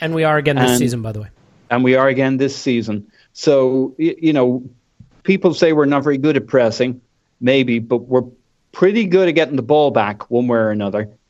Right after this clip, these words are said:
Speaker 2: Um, Welbeck will help that, getting him back. Uh, he's probably a significant factor in leading the charge. But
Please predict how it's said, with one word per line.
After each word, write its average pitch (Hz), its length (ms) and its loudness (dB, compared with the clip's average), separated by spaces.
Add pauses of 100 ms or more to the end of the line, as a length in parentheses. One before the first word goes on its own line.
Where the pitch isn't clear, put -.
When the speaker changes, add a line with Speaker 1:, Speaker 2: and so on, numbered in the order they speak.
(320)
Speaker 2:
Um, 123 920 0 (140)
Welbeck 143 580 2
will 120 100 2
help 113 280 0
that, 110 260 -2
getting 117 280 0
him 113 200 -2
back. 110 360 -4 (540)
Uh, 110 120 -4
he's 107 260 -4 (320)
probably 120 420 2
a 107 60 0
significant 120 600 -2
factor 120 400 0
in 113 200 0
leading 117 320 0
the 110 100 -2
charge. 113 480 0
But 131 140 2